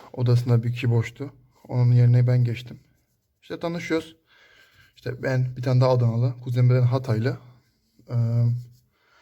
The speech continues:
bir tane de en son bir tane Urfalı'yla tanıştım. Bizim yurt-, şeyde, odada. Urfalı, ya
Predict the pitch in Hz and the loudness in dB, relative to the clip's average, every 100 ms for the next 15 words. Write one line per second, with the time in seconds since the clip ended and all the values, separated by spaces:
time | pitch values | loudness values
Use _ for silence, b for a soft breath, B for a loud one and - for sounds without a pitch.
0 | b b - 143 143 147 156 143 165 147 | b b -16 -6 -4 -2 -2 -4 -6 -6
1 | 156 147 123 143 131 113 107 - 120 - | -6 -4 -4 -2 0 -2 -4 -8 -10 -12
2 | - _ - 113 117 113 - - - 113 | -16 _ -10 -4 -2 -4 -8 -10 -6 -4
3 | 147 - - 123 123 120 - - - _ | -4 -8 -14 -6 -2 -2 -4 -12 -20 _
4 | _ _ b b b b b b b b | _ _ b b b b b b b b
5 | b b _ _ _ _ _ _ - 175 | b b _ _ _ _ _ _ -16 -14
6 | - 180 190 196 - _ _ _ - 139 | -12 -12 -10 -12 -18 _ _ _ -10 -8